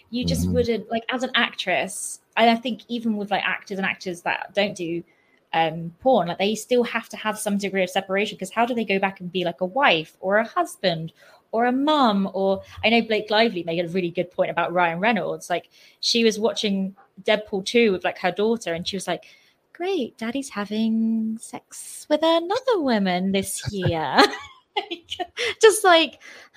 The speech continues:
Speaker 1: ah. <laughs>
Speaker 2: You
Speaker 1: And
Speaker 2: know,
Speaker 1: that's what it must be like. It must be so strange to
Speaker 2: It,
Speaker 1: see somebody
Speaker 2: it,
Speaker 1: adopt a relationship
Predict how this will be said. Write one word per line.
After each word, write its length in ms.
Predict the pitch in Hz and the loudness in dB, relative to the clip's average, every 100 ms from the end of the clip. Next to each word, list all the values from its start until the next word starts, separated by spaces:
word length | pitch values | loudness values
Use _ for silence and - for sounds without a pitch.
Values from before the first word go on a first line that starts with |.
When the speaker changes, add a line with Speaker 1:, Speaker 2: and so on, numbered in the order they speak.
| - | 2
Speaker 1:
ah. 800 | 539 523 523 508 466 453 427 440 659 | 4 6 6 4 2 0 2 2 2
<laughs> 40 | - 508 - - - - - - - | 0 -4 -6 -8 -10 -10 -10 -6 2
Speaker 2:
You 120 | 147 | 4
Speaker 1:
And 40 | |
Speaker 2:
know, 220 | 160 156 - | 4 4 4
Speaker 1:
that's 260 | - - | 4 0
what 140 | 339 359 | -4 -4
it 80 | - | -2
must 240 | 659 - | -4 -2
be 180 | 349 523 466 | -2 0 2
like. 200 | 254 247 | 0 0
It 100 | 240 | -6
must 220 | 311 - | -8 -6
be 100 | 302 | -6
so 400 | 302 - 302 311 | -4 -6 -6 -6
strange 1160 | 302 - 320 330 466 427 277 214 214 226 - - _ _ | -6 -8 -6 -6 -4 -6 -6 -6 -8 -10 -12 -16 _ _
to 80 | 135 | 2
Speaker 2:
It, 60 | 143 | 2
Speaker 1:
see 60 | |
somebody 280 | - - 247 | 4 4 4
Speaker 2:
it, 60 | 214 | 0
Speaker 1:
adopt 220 | 240 - | 0 0
a 80 | 233 - | -4 0
relationship 680 | 240 - - 233 170 135 | 0 -2 -8 -8 -6 -8